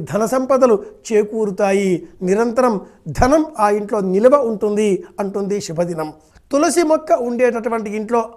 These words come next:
ఆరోగ్యం ఉండగా, బిల్వం మొక్క ఉండేటటువంటి ఇంట్లో ధనం నిలవ ఉంటుంది. ఈ రెండే కదా ఈనాటి కాలంలో మనమందరం కోరుకునేవి. ఆరోగ్యం కావాలి, అదృష్టవశాత్తు లభించే ధనము కావాలి.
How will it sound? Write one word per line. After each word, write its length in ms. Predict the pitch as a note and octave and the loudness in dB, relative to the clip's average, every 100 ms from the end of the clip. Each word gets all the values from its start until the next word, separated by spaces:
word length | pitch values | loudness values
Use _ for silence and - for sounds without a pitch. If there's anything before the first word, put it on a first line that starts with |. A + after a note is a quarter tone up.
| E3 | -2
ఆరోగ్యం 500 | G#3 B3+ C4 G#3 A#3 A3+ | 2 4 2 0 -4 -2
ఉండగా, 360 | F#3+ G3+ G3 G3 F3+ E3+ - - E3+ | -2 0 2 2 0 -6 -10 -8 -4
బిల్వం 340 | G#3+ B3+ D#4 D#4 | -2 0 0 0
మొక్క 200 | C#4+ D4 A#3 | -2 -2 -2
ఉండేటటువంటి 600 | A3+ A3+ A3+ G#3+ G#3+ G3 G3 | 0 0 0 -4 -4 -4 -6
ఇంట్లో 220 | G3+ B3 G3 F3+ - - C#3+ | 0 2 2 0 -10 -12 -6
ధనం 260 | C3+ B3+ D4+ G#3 | 0 2 2 2
నిలవ 200 | G3+ A3 G3 | 0 -2 -4
ఉంటుంది. 380 | E3+ E3+ E3 F3 D#3 _ _ - | -8 -8 -4 -4 -6 _ _ 0
ఈ 80 | A#3 G3+ | 2 4
రెండే 260 | G3 G#3+ G#3 | 2 2 2
కదా 200 | G#3+ G#3+ G#3+ A3 - G#3+ | 4 6 4 2 -8 -4
ఈనాటి 340 | G#3+ G#3+ G3+ G3 | 0 2 2 2
కాలంలో 340 | G3+ G3+ G#3+ G3 F#3 - | 0 0 0 0 -2 -4
మనమందరం 460 | F#3+ G3 G3 G3+ F#3+ F#3+ | -2 0 0 0 0 0
కోరుకునేవి. 540 | F#3 F#3 G#3 G3+ G#3 C#4+ - _ - G3 | 0 0 0 0 -2 -4 -12 _ 2 2
ఆరోగ్యం 380 | G3+ G3 C#4 C#4 | 2 0 -2 0
కావాలి, 440 | C4 B3+ C4 C4 C4+ C#4+ _ _ G#3 | 2 2 2 0 -4 -8 _ _ -2
అదృష్టవశాత్తు 760 | A3 B3 C4+ A#3 B3+ A#3+ C4 A#3 | -2 -2 0 0 0 0 0 -2
లభించే 320 | G3+ G#3+ A3 D3+ | -2 -2 -2 0
ధనము 280 | F3+ A3 D4+ A3+ | 0 0 -2 -4
కావాలి. 400 | C3+ C#3+ D3+ | -4 -2 -2